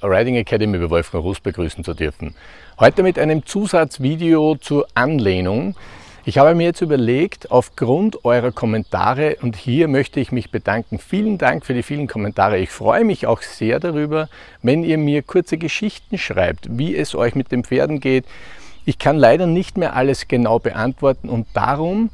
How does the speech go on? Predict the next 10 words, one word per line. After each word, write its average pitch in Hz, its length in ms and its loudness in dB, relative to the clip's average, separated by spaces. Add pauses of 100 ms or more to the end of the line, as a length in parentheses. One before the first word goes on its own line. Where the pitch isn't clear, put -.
(220)
mache 110 400 2
ich 123 400 -2
nun 110 460 0
diese 135 300 0
Zusatzvideos. 101 1000 -2 (300)
Hier 135 220 2
werde 143 260 6
ich 127 300 0
auf 113 180 0
eure 104 420 0